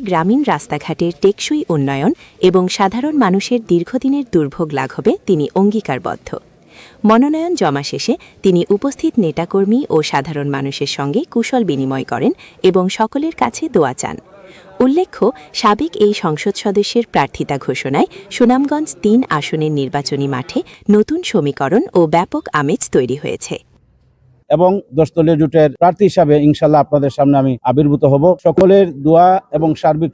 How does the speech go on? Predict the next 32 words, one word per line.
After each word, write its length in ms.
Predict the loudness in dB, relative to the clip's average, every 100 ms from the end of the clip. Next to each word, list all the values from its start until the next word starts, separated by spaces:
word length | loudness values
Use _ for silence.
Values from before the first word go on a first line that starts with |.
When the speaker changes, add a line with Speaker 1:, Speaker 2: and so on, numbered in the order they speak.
| 0
Speaker 2:
সহযোগিতা 440 | 0 0 0 0 4
চাই 160 | 2 2 2
এবং 140 | 2 4
প্রবাসে 320 | 4 2 2 2
যারা 200 | 4 4
অবস্থান 280 | 2 2 2
করছেন, 340 | 0 0 0 0 2 2
নতুন 220 | 4 2 4
ভোটার 260 | 2 2 2 4
যারা 140 | 4 6
হয়েছেন, 340 | 4 4 0 0 2
তারা 180 | 4 4
মুখিয়ে 380 | 4 0 2 4 4
আছেন 240 | 4 2 2 0
তাদের 240 | 2 2 2 -2 0
ভোটাধিকার 480 | 2 2 2 0 2
প্রয়োগ 200 | 2 4 4
করার 180 | 4 4
জন্য। 160 | 4 4 0 0
আমি 100 | 4 4 4
আশা 140 | 2
করি 220 | 2 0 0 2
দেশ 160 | 4 4
এবং 160 | 2 0 0
প্রবাসের 420 | 2 2 2 -2 2
সচেতন 420 | 0 0 2 2 2
ভোটারবৃন্দ 520 | 2 2 2 2 4 2 0
রিকশা 260 | -4 0 -2
প্রতীকের 440 | 0 -2 2 0 0
পক্ষে 280 | -2 0 0 0 2
তাদের 200 | 4 4
মূল্যবান 400 | 4 4 4